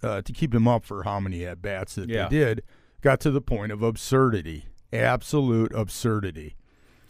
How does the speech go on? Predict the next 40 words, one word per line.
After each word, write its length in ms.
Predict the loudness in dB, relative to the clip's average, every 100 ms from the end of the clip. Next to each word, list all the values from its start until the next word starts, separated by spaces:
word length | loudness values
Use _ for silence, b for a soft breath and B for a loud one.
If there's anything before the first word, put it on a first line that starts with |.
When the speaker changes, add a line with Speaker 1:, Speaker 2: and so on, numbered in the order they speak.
| b -2
Speaker 1:
And, 480 | 2 4 2 2
uh, 300 | 0 0 -2 -2
i-, 360 | -2 -2 -4
to 140 | 2 4
the 100 | 4
point 380 | 6 8 6 4
where 400 | 2 2 0 0
you're 280 | 0 2
listening 480 | 4 4 4 2 2
to, 300 | 2 0 0 2
okay, 340 | 2 2 0
you, 460 | 0 -2 0 -2 -8 _ -4
we 140 | 2
all 240 | 6 6
expected 560 | 4 4 2 2 -2 -4
Spencer 340 | 0 0 0
Torkelson 680 | -2 0 0 -2 -6 -2 -2
to 40 | 0
be 320 | -2 -2 -6
really 480 | -10 -4 2 4 2
good. 400 | -2 -2 -2 -4 -10 -20 _ -10
It 120 | -4
may 300 | 0 2 4
happen, 580 | 6 6 4 0 -12 -14 -20 _ _ _ _ -2
but 140 | 2
he's 320 | 4 2 6
not 280 | 6 6 2 _ -16 -4
remotely 840 | 0 2 8 8 8 4 -6 -8 -8
ready 400 | -2 0 0 -2
for 160 | -2
major 380 | 0 2 2 0
league 240 | 0 -2 0
pitching, 500 | -2 -2 -6 -6 -4
and 160 | -4
there's 220 | 0 0 2
an 80 |
element 480 | 2 4 4 2 2
to 200 | 2 2
his 200 | 2 0
swing 640 | -4 0 4 6 4 2